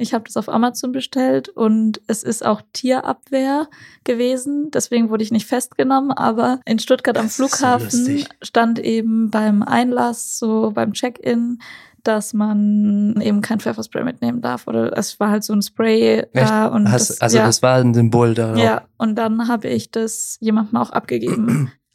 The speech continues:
Speaker 2: Okay,
Speaker 1: Aber
Speaker 2: krass.
Speaker 1: halt erst bei der, bei der Sicherheitskontrolle habe ich dann dem, weil ich wusste nicht, soll, kann ich das jetzt nicht einfach hier in den Müll schmeißen, nicht, dass das
Speaker 2: Mhm.
Speaker 1: irgendwie losgeht oder irgendwas, das muss man doch sicher verwahren. Und dann habe ich das so einer Person da gegeben und gesagt, "Das darf man ja nicht mitnehmen, ich wollt's Ihnen gerne geben."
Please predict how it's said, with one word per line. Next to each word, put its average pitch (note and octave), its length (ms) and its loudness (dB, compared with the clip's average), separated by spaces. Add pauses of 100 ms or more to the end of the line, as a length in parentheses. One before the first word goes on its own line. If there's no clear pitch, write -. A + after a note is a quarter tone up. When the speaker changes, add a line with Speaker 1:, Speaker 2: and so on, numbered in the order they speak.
Speaker 2:
Okay, A#2+ 360 0
Speaker 1:
Aber A3+ 100 2 (120)
Speaker 2:
krass. A3+ 100 -4
Speaker 1:
halt A3 180 0
erst A3+ 420 -4
bei A3 260 -2
der, A#3 260 -2
bei A3+ 200 -4
der A3 120 -2
Sicherheitskontrolle A#3 880 -4
habe A#3 100 -6
ich - 60 -14
dann A3 160 2
dem, A3 280 0
weil A3+ 100 0
ich A3 140 -6
wusste A#3 200 -2
nicht, G#3 120 -4
soll, - 120 2
kann A3 200 -2
ich G#3+ 100 0
das A3 260 -6
jetzt A3+ 140 -6
nicht A3+ 120 -4
einfach A3 160 0
hier G#3+ 140 0
in G3+ 80 4
den G#3 40 4
Müll B3+ 180 4
schmeißen, A3 440 -4
nicht, G#3 160 -2
dass A3 80 -4
das A#3+ 160 4
Speaker 2:
Mhm. A3+ 60 4
Speaker 1:
irgendwie G#3+ 180 4
losgeht A3+ 460 2
oder G#3+ 180 2
irgendwas, A3 360 0
das A3 100 -8
muss G#3+ 120 -2
man A3+ 80 0
doch A3 120 -2
sicher A#3+ 260 -2
verwahren. A3 600 0
Und G3+ 60 -4 (440)
dann A3 100 0
habe G#3+ 100 0
ich - 60 -16
das A3 160 -2
so G#3+ 80 -4
einer G#3 80 -2
Person A3+ 360 -2
da A3+ 100 -2
gegeben A#3 320 -2
und A#3 80 0
gesagt, G#3 160 0
"Das - 80 -16
darf A3 180 -4
man G#3+ 80 2
ja G#3 80 4
nicht G3+ 160 -2
mitnehmen, A#3+ 300 0
ich A3+ 240 -6
wollt's G#3 200 0
Ihnen G#3 200 2
gerne G#3+ 220 2
geben." G#3 380 -2